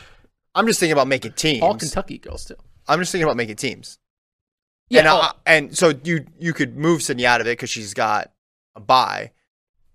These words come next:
Speaker 1: But on the U S side, if you're, you're still looking at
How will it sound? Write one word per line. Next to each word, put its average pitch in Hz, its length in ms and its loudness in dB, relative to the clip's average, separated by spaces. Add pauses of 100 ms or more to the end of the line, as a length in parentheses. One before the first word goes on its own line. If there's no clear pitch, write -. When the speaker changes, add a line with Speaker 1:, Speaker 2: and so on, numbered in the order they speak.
(140)
Speaker 1:
But 131 120 0
on 117 100 0
the 117 80 -6
U 139 160 2
S 117 140 0
side, 104 480 -2
if 113 120 -14
you're, 104 180 -14
you're 127 100 -4
still 127 200 0
looking 120 280 -4
at 101 160 -6